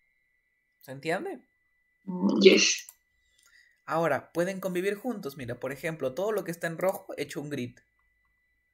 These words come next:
Speaker 1: Y lo de, lo de plomito es un Flexbox. ¿Vale?
Speaker 2: Mm.
Speaker 1: Ahora, ya sabemos cómo crear. ¿Te acuerdas cómo se creaba?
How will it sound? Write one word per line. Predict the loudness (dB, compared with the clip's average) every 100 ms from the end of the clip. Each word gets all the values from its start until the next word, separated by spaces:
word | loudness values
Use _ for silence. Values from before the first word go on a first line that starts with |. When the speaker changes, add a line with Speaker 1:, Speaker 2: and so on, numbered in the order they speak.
| _ _ -6 -6 -8 -10
Speaker 1:
Y | -2
lo | 0
de, | 0 -2 -6
lo | 0
de | 0
plomito | 0 -2 -4 -6
es | -8 -8
un | -8
Flexbox. | -6 -6 -8 -20 -20 -20 _ _ _ _ _ _ _ _ _ _ _ -18
¿Vale? | -10 -4 0
Speaker 2:
Mm. | 2 2 2 2 -2 _ _ _ _ _ _ _ _ -12 -12 -14 _ _ _ -20 -20 _ -20 -20 _ _ _ _ _ _ _ _
Speaker 1:
Ahora, | -6 -4 -4
ya | -2 -2
sabemos | -2 -4 -6
cómo | -6 -6 -2
crear. | 2 2 2
¿Te | -2
acuerdas | -2 -4 -6
cómo | -10
se | -10 -2
creaba? | 2 4 4 2